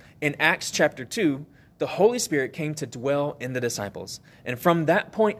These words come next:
forward, God used the Holy Spirit. He worked through the Holy Spirit, working in Christians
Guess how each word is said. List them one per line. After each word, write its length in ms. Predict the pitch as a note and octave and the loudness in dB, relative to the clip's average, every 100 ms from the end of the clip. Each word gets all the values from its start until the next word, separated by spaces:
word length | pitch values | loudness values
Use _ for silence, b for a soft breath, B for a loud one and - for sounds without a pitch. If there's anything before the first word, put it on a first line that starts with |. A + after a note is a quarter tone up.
| - | -8
forward, 560 | - - A#3+ A#2 F2+ - - b b | -4 6 6 6 -2 -10 -18 b b
God 400 | - D#3+ G3+ A3 | -2 2 4 4
used 520 | F#3 D3+ G#2 G#2 - C#3 | 2 -2 -2 -6 -8 -6
the 100 | G#2+ | -4
Holy 280 | C#3+ F#3 | 0 2
Spirit. 480 | G3 - D3 A2 - - - _ | 0 -2 -2 -2 -4 -10 -20 _
He 140 | E3 | -2
worked 340 | D#3 G3+ G3 - | 4 4 2 -10
through 280 | - A3+ | -4 0
the 100 | A3+ | 2
Holy 220 | F3+ C#3 A#2+ | 2 2 -2
Spirit, 340 | - G#2+ G#2 | -4 -4 -2
working 300 | B2 D3+ C3+ | -2 -2 -4
in 240 | C3+ E3+ | -6 -4
Christians 580 | E3+ D#3 C3+ - G2+ G#2+ | -2 -2 -2 -4 -8 -10